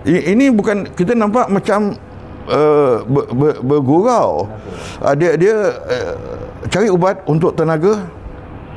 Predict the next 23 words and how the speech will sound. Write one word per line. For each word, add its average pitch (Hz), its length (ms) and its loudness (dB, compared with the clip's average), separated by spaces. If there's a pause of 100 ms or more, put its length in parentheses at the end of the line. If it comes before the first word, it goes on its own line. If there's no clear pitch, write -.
Yang 240 400 2
itu 277 140 0 (100)
saya 240 160 2
fikir 254 320 -2
empat 214 160 0
bulan 269 320 2
saja. 254 240 2 (880)
Habis. 226 400 0 (1000)
Jadi, 160 220 0 (240)
untuk 120 480 2 (560)
orang 127 320 2
di 131 80 4
luar 123 240 4
sana, 123 400 0 (800)
berhati-hati 151 1040 2 (160)
makan 131 400 0
ubat 123 320 0
suplemen 139 720 0
ataupun 135 400 0
ubat-ubat 127 480 2
yang 131 160 2
berkaitan 175 720 0
dengan, 175 480 0